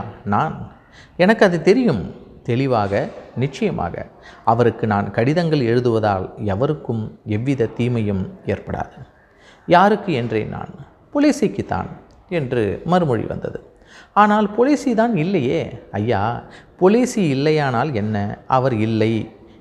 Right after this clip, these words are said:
இல்லவே இல்லை. ஆனால் எனக்கு மட்டும் அவர் இருக்கிறார். நான் தான் தெரிசா. என்னுடைய கடிதங்களுக்கு அவர் பதில் கடிதம் வரைகிறார். நானும் அவருக்கு எழுதுகிறேன்." எனக்கு எல்லாம் விளங்கிவிட்டது. என்னுடைய உள்ளத்தினுள்ளே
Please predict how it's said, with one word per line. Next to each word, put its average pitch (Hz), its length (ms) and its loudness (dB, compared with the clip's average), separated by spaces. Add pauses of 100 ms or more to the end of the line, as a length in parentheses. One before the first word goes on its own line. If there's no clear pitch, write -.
இல்லவே 123 480 2
இல்லை. 98 320 -2 (380)
ஆனால் 180 360 2
எனக்கு 180 340 2
மட்டும் 220 380 0
அவர் 139 260 4
இருக்கிறார். 101 520 -6 (560)
நான் 180 260 4
தான் 170 260 2
தெரிசா. 101 420 -2 (340)
என்னுடைய 175 440 2
கடிதங்களுக்கு 151 680 0 (220)
அவர் 120 280 0 (120)
பதில் 175 340 0
கடிதம் 101 360 0
வரைகிறார். 101 440 -4 (520)
நானும் 202 460 2 (280)
அவருக்கு 117 500 2 (240)
எழுதுகிறேன்." 160 600 0 (540)
எனக்கு 151 300 2
எல்லாம் 135 280 2
விளங்கிவிட்டது. 110 520 0 (220)
என்னுடைய 151 400 2
உள்ளத்தினுள்ளே 131 720 2